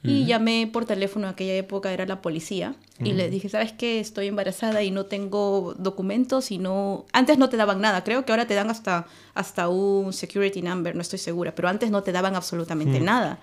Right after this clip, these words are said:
Speaker 2: Ujú.
Speaker 1: Y yo no tenía absolutamente nada. Y me dijeron, "Ah, que estás embarazada, sí. Entonces, este, le vamos a mandar sus documentos en una semana". Y así en una semana, o sea, creo que si no, que si, que si no estaba embarazada, creo
Speaker 3: Ujú.
Speaker 1: que iba a seguir esperando.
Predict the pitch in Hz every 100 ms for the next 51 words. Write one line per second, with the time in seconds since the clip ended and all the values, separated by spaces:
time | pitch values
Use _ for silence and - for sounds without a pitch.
0 | - - 113 110 110 180 190 175 165 165
1 | - 160 165 160 165 170 247 285 185 -
2 | - 185 180 175 170 170 - - 185 180
3 | 175 196 190 - 359 392 381 339 294 269
4 | 302 339 302 302 294 - 262 262 262 -
5 | - - 233 233 311 320 359 294 - 233
6 | - - - 254 285 339 302 269 269 -
7 | 285 277 226 240 262 262 226 220 226 294
8 | 302 214 - - _ _ - 262 381 392
9 | 311 302 302 254 226 202 226 226 254 302
10 | 285 262 214 - - - - 254 214 -
11 | - - 196 214 233 302 320 311 202 196
12 | 214 240 254 143 180 220 220 180 208 -
13 | 156 156 -